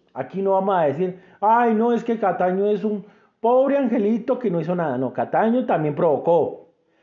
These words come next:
Millonarios no fue sensato al saber de que este jugador es un provocador y que la, y la hinchada rival lo iba a atacar.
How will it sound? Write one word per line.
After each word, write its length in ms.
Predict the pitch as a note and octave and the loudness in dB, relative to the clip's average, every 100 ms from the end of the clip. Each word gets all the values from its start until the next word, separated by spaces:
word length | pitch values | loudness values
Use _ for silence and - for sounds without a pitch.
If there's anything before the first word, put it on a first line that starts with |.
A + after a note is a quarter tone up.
| _ - | _ -6
Millonarios 800 | E3+ F3+ D3+ D3+ F3+ A#3 A#3 | -2 0 0 2 2 2 2
no 240 | G#3+ F#3 F#3 | 0 0 -2
fue 520 | F#3 F#3+ G3 F#3+ - | 0 0 0 -4 -12
sensato 960 | - F#3+ F3+ E3+ B3 C#4 - D4 C#4+ - _ _ _ | -2 0 0 0 0 0 -2 -6 -8 -20 _ _ _
al 220 | D#3+ E3 | -2 -2
saber 320 | D3 D3 E3 D#3 | 0 0 0 -2
de 160 | C#3+ | -4
que 300 | C#3+ C#3 F#3 | 0 2 2
este 260 | A#3+ A#3 B3+ | 0 0 0
jugador 680 | G#3+ D#3+ D#3+ A3 C4 C4 - _ _ - | 0 0 2 2 0 -4 -14 _ _ -4
es 420 | C#3+ C#3 - - | -4 -4 -8 -10
un 260 | G3+ A#3+ A#3+ | -4 -2 0
provocador 760 | B3 A#3 A3 E3 E3+ G#3+ G#3+ | 0 0 0 0 2 2 0
y 100 | F#3+ | -4
que 160 | C#3 C#3+ | -4 -2
la, 220 | B2+ A#2+ | 0 -2
y 420 | B2+ C#3 - D#3+ | -4 -6 -8 -4
la 160 | C#3+ B2 | -2 -2
hinchada 840 | B2+ A2+ G#3 A3 A3+ G#3+ - - _ | -4 -4 0 2 2 0 -6 -20 _
rival 720 | C3+ C3+ C#3 F3+ A3+ A3+ - - _ - | -6 -2 2 2 2 -2 -10 -20 _ -6
lo 340 | B2+ C3 C3+ | 0 2 2
iba 500 | D3+ E3+ F#3 F#3 - - | 2 2 0 -2 -10 -6
a 400 | B2 B2 - _ _ _ _ - | -4 -4 -6 _ _ _ _ -8
atacar. 800 | C3+ C3+ B2 A2+ D3+ C3 - | -6 -4 -4 -2 -2 -2 -4